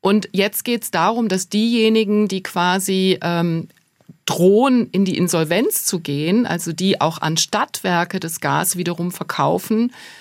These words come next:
äh, dass die eben weiter ihre Funktion erfüllen können. Wir wollen ja, dass weiter alle mit Gas versorgt werden können. Und darum geht es. Man hat es gehört, Uniper und andere,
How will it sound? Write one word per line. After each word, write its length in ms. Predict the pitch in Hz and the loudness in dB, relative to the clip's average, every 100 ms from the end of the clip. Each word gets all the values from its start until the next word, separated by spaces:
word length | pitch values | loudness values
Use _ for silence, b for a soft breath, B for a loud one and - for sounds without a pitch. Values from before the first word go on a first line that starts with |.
| B B | B B
äh, 240 | 190 185 | 0 0
dass 320 | 151 175 175 - | 0 -2 -2 -2
die 360 | 208 220 233 | 2 4 2
eben 340 | 202 202 196 - | 2 2 0 -2
weiter 800 | 147 147 160 233 - 220 208 196 | -2 0 0 0 0 2 2 0
ihre 180 | 185 180 | -2 -4
Funktion 600 | 170 180 175 - 190 214 | -4 -8 -2 2 4 2
erfüllen 540 | - 156 - 185 240 277 | 0 -4 2 2 2 -2
können. 340 | - 247 262 | -2 0 2
Wir 120 | 190 | 2
wollen 200 | 170 202 | 2 0
ja, 80 | 214 | 0
dass 260 | 175 170 156 | -2 -4 -2
weiter 380 | 170 220 220 - | -2 -2 -2 -2
alle 140 | 208 | -2
mit 160 | 196 190 | -4 -2
Gas 260 | 220 - | -2 -2
versorgt 420 | 196 170 151 165 | -6 -4 -4 -4
werden 260 | 156 151 160 | -8 -8 -8
können. 380 | - 156 226 294 B B B | -4 -2 -2 -4 B B B
Und 360 | 190 190 - - _ | 0 0 0 -12 _
darum 440 | 175 190 262 254 208 | -2 -2 0 -2 0
geht 300 | 208 247 262 | -2 -2 -2
es. 360 | 247 247 - | -2 -2 -4
Man 200 | 190 190 | -2 0
hat 180 | 196 190 | 0 -2
es 220 | 202 - | -6 -6
gehört, 420 | 185 190 220 214 202 | -2 2 0 -2 0
Uniper 640 | 226 226 - 196 190 190 | 2 0 0 0 0 -2
und 280 | - 185 - | -4 -6 -4
andere, 560 | 170 214 202 196 196 | -2 0 2 2 2